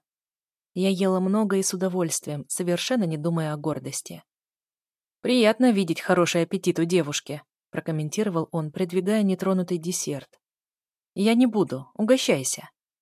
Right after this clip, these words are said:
«Не откажусь. Надеюсь, платите вы, Игорь?» Он хмыкнул. «Я, не беспокойся», откинулся на спинку дивана. «Как ты смотришь на то, чтобы вернуться в привычную среду?»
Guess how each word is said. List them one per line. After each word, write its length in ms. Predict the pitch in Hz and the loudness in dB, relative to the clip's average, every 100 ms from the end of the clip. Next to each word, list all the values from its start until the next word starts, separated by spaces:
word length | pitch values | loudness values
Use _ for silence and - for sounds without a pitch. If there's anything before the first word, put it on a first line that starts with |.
| _ _ - | _ _ 2
«Не 120 | 247 | 4
откажусь. 640 | 254 - 233 180 165 - _ _ | 4 4 2 2 -2 -6 _ _
Надеюсь, 480 | 214 208 220 208 - | -2 2 2 2 0
платите 440 | 208 202 - 208 | 2 0 2 -2
вы, 180 | 202 302 311 | 2 2 2
Игорь?» 380 | - 185 165 - _ _ _ _ _ _ | -2 0 0 -4 _ _ _ _ _ _
Он 180 | 233 | -2
хмыкнул. 680 | 269 - 165 156 - 156 151 _ _ _ _ _ _ _ - | -2 -6 -6 -6 -6 -10 -10 _ _ _ _ _ _ _ -10
«Я, 400 | 151 170 156 - | 0 0 0 -4
не 120 | 190 190 | -2 0
беспокойся», 760 | 202 - 240 160 135 - 156 _ _ _ | 0 0 0 -2 -2 -6 -10 _ _ _
откинулся 640 | - 143 - 190 196 185 180 | -10 -8 -2 0 0 -2 -2
на 100 | 175 | -2
спинку 380 | - 170 175 165 | -2 -4 -4 -2
дивана. 500 | 165 151 135 - - _ _ _ _ _ _ | -2 -4 -8 -10 -18 _ _ _ _ _ _
«Как 200 | 247 262 | -2 0
ты 140 | - 226 | 0 0
смотришь 500 | 226 226 202 190 - | 2 2 2 0 0
на 140 | 202 | 0
то, 160 | 277 294 | 2 2
чтобы 280 | - 190 | 0 0
вернуться 480 | 185 196 220 262 - | 2 2 2 2 0
в 80 | 226 | -2
привычную 540 | 226 226 226 - 220 | 0 0 0 0 2
среду?» 500 | 220 - 240 160 139 | 0 0 -2 -2 -8